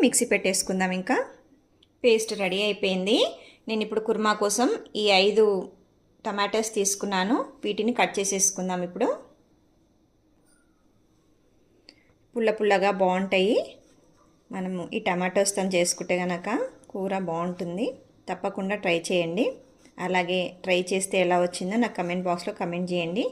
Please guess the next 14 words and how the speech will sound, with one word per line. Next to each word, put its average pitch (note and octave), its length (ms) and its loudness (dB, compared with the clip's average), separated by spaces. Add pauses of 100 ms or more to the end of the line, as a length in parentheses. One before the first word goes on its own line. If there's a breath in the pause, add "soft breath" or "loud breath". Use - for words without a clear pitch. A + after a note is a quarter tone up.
(400 loud breath)
ఇలా G3+ 220 -4
కాట్లు F3+ 340 -4
పెట్టేసుకుంటే F3+ 720 -4 (480 soft breath)
దీంట్లో G3 340 -6
మసాలా F#3 460 -2 (1300 soft breath)
వెళ్ళి G3 280 -4
బాగుంటుంది F#3 600 0 (280)
టమాటా F3 420 -4
కర్రీ. F3 240 -2 (2500 soft breath)
అలాగే F#3+ 300 -2 (100)
టమాటాతో G#3+ 520 0
పాటు F#3+ 240 2 (120)
నేను G3 220 0 (420 loud breath)
ఒక G#3 80 -2